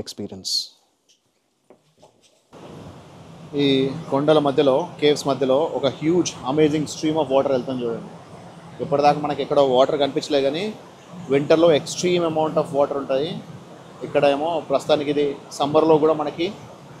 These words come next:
ఇంత water flow ఉంది. So these are the ones which are keeping a lot of organisms alive అనమాట. So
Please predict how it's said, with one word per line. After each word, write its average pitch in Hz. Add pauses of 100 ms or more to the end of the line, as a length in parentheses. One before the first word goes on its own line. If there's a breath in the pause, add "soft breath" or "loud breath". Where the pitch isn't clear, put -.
(160)
ఇంత 139 (120)
water 139
flow 143 (100)
ఉంది. 127 (720)
So 131 (200)
these 160
are 160
the 156
ones 156
which 139
are 135
keeping 147 (240)
a -
lot 143
of 143 (1040)
organisms 143
alive 127
అనమాట. 113 (840)
So 131